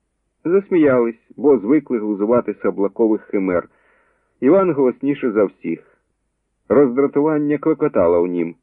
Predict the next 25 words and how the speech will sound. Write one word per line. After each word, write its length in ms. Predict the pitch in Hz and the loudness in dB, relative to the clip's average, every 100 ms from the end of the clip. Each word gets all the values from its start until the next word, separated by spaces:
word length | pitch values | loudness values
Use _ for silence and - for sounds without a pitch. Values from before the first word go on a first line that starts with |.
| _ | _
шукаючи 600 | - 107 107 92 - 95 | -8 -4 -2 -2 -2 -4
виходу. 440 | 92 87 85 78 - _ _ _ _ _ _ _ | -4 -4 -8 -12 -20 _ _ _ _ _ _ _
Раптом 440 | - 117 113 113 104 | -4 0 0 -2 -4
яскраво 480 | 101 - 117 113 98 | -4 -4 0 0 0
пригадався 520 | 101 98 117 98 101 | -4 0 0 0 -6
вчорашній 520 | - 104 104 - 101 | -4 -2 -2 -4 -10
програш, 500 | - 131 104 95 - _ _ _ _ _ - | -2 0 0 -2 -6 _ _ _ _ _ -4
сьогоднішня 600 | 117 120 117 110 - 107 | -2 0 -2 -4 -6 -4
неприємна 520 | 107 110 107 101 101 | -4 -2 -2 -2 -2
розмова. 560 | 101 90 92 87 85 80 _ _ 80 | -4 -4 -4 -2 -2 -4 _ _ -6
Від 240 | 117 - | -6 -2
тих 220 | 120 - | -4 -4
спогадів 520 | _ 131 123 117 113 | _ -2 -2 -2 -4
зовсім 460 | 85 113 98 - 90 | 0 0 0 -2 -10
зіпсувався 640 | 87 90 98 92 82 - 85 | -10 -12 -6 -4 -4 -6 -6
настрій. 500 | 80 76 - 80 _ _ _ _ _ _ _ _ - | -8 -10 -16 -18 _ _ _ _ _ _ _ _ -6
Саме 380 | 90 98 156 156 | -4 -2 0 0
лихо 400 | 120 135 - 104 | 0 -2 -4 -6
не 120 | 104 | -6
ходить, 480 | - 92 85 80 _ _ _ _ _ | -4 -2 -2 -4 _ _ _ _ _
а 120 | 113 | -4
все 220 | 120 170 160 | -2 -2 -2
почалося 520 | 170 147 139 143 143 | -2 0 0 -2 -6
з 40 | |
Хаблака. 580 | - 135 120 117 - | -4 -4 -2 -2 -4